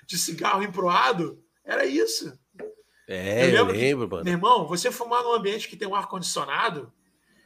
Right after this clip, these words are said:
Speaker 1: me remete aos escritórios, tipo, o escritório que minha mãe trabalhava quando era moleque.
Speaker 2: Cê é louco, minha, minha coroa, é, fumava demais, irmão.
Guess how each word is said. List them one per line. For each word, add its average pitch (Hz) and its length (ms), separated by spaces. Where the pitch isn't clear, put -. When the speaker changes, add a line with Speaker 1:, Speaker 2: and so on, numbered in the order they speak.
Speaker 1:
me 170 120
remete 196 680
aos 214 240
escritórios, - 640
tipo, - 220
o - 20
escritório 226 400
que 220 100
minha 226 120
mãe 220 140
trabalhava 220 460
quando 180 180
era 190 100
moleque. 196 520
Speaker 2:
Cê - 140
é 156 60
louco, 143 380
minha, 123 400
minha 113 200
coroa, 120 520
é, 127 280
fumava 113 480
demais, 110 580
irmão. 95 280